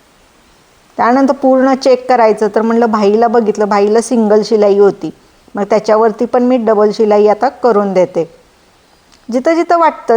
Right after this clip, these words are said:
तिथं तिथं मी लगेच त्याच्यावरती डबल शिलाई करून द्यायला लागले त्यांना, म्हणजे जेणेकरून आपला पूर्ण ब्लाऊजच होतो, फक्त आपल्याला जोडायचं आणि कटिंग करायचं काम नाही. मग साईडला पण शिलाई करून घेतली, कारण की फिटिंगचं माप टाकताना आपल्याला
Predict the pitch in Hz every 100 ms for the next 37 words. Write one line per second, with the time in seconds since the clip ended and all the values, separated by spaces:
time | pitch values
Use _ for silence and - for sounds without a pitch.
0 | 220 240 247 240 247 247 254 254 214 240
1 | 240 240 226 220 214 233 208 214 214 214
2 | 247 220 214 208 214 208 214 214 208 202
3 | 196 196 190 190 185 185 - _ _ -
4 | 214 254 269 262 269 269 262 262 269 262
5 | 254 262 233 233 233 233 269 269 254 -
6 | 220 226 226 - 240 220 226 226 247 262
7 | - 226 202 233 220 226 220 233 233 240
8 | 208 214 220 214 208 220 214 208 202 202
9 | 202 202 - 208 202 196 214 226 220 220
10 | _ - 226 202 202 208 202 208 208 208
11 | 180 175 - _ _ _ _ _ _ _
12 | _ _ _ _ _ _ _ _ _ _
13 | _ _ _ _ _ _ _ _ _ _
14 | _ - 226 247 269 233 254 254 269 233
15 | - 220 214 - 226 226 226 220 214